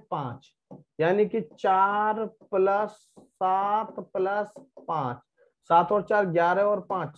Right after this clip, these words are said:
सोलह, सोलह बच्चे ऐसे हैं जिनके अंक पचास या उससे अधिक हैं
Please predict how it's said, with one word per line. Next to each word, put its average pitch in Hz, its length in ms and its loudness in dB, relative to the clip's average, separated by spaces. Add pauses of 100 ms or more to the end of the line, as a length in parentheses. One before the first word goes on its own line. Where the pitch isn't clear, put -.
सोलह, 123 560 -4 (680)
सोलह 226 380 8
बच्चे 226 340 0
ऐसे 190 380 2
हैं 185 480 -2 (280)
जिनके 208 440 2
अंक 220 500 -4
पचास 208 500 0
या 208 140 2
उससे 185 400 -6
अधिक 147 420 -2
हैं 117 220 -10